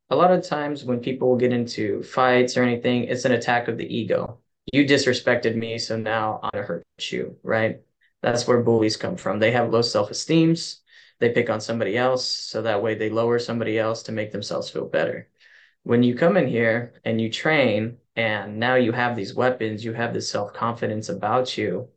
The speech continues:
you don't feel you have to prove yourself because you prove yourself in here every day. But when the opportunity comes and you have to protect yourself, and you actually do protect yourself, you're like, "Wow, that feels good."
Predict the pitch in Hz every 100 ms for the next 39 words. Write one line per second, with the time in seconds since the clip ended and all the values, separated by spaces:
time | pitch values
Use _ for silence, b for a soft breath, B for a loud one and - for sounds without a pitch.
0 | _ b b b 123 147 180 - 135 151
1 | 127 110 135 - 98 - 120 - 104 -
2 | - - - 113 120 117 120 151 127 123
3 | 113 104 110 113 107 101 - - 120 85
4 | - _ _ _ _ _ - 151 147 -
5 | - 131 120 117 131 - 123 151 135 123
6 | 98 107 175 170 123 113 107 107 - 151
7 | - - 123 - - - - 92 - 92
8 | 90 - - _ _ _ _ _ _ -
9 | 120 117 104 - 117 - 113 107 107 151
10 | 220 - - - - - - 92 95 -
11 | 110 104 95 95 - 113 95 90 120 110
12 | 98 - 113 -